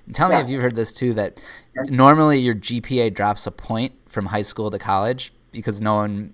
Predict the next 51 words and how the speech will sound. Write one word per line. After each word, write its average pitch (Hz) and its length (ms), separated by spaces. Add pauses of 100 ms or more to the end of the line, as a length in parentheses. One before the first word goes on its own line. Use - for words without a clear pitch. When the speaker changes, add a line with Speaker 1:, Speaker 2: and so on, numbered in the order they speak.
Speaker 1:
you 113 120
know, 107 100
like, 107 140
once 120 240
you're 113 120
in 107 280
college, 101 580
like, 98 160
what 104 100
do 104 40
you 104 60
have 101 140
to 98 100
do 104 100
after 101 240
that, 98 320
right? 101 180
Unless 104 300
you're 107 100
gonna 104 140
be 104 140
a 98 40
doctor 95 380
or 92 40
a 95 80
lawyer 98 540
or 95 340 (520)
P 107 140
H 98 180
D 110 340
or 104 60
something, 104 380
like, 98 140
if 95 100
you're 101 100
planning 98 260
on 95 60
going 101 160
into 95 160
graduate 101 380
school. 95 320 (400)
Speaker 2:
Yeah. - 240
Speaker 1:
So - 360
Speaker 2:
I - 140
Speaker 1:
I've 160 180
Speaker 2:
think 196 300
Speaker 1:
heard 92 80
that. 95 240 (800)
Speaker 2:
I - 80
think 320 240
mine, 175 240